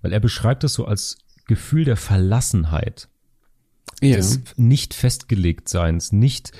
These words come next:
Speaker 1: determinisiert Seins, der Ungewissheit der eigenen Existenz, der Unmöglichkeit, sich an Autoritäten oder der Natur anzuklammern. Und das finde ich extrem spannend, weil das, glaube ich, auch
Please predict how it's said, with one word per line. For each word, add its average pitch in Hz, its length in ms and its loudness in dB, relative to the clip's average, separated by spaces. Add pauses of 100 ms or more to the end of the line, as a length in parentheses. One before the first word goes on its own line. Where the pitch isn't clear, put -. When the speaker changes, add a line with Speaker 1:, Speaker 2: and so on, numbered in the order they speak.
(260)
Speaker 1:
determinisiert 101 800 2
Seins, 82 540 -2 (280)
der - 160 -8
Ungewissheit 139 560 4
der 95 140 -2
eigenen 113 440 2
Existenz, - 840 -2 (220)
der 95 140 2
Unmöglichkeit, 123 840 2
sich 101 180 -4
an 98 80 -2
Autoritäten 104 880 0 (300)
oder 113 240 4
der 92 140 2
Natur 110 580 2 (220)
anzuklammern. 92 920 0
Und - 260 -4
das 139 200 -2
finde 127 300 0
ich - 180 -4 (320)
extrem 131 480 0
spannend, 113 480 -2
weil 101 140 2
das, - 320 -2
glaube 123 420 2
ich, - 360 -4
auch - 300 -4